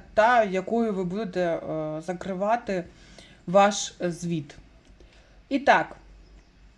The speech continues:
звіт у нас готовий. Ми йдемо в звернення, повертаємося, да?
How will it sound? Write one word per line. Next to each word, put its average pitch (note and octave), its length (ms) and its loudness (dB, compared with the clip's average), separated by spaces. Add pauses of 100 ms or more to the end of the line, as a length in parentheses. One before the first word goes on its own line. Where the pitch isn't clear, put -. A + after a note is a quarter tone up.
(240)
звіт G#3 420 -2
у G#3 100 0
нас F#3 240 2
готовий. G3 920 2 (1300)
Ми C4 160 4
йдемо G3+ 400 6
в F3 100 0
звернення, G3+ 1000 4 (600)
повертаємося, A#3+ 960 0
да? C4+ 240 0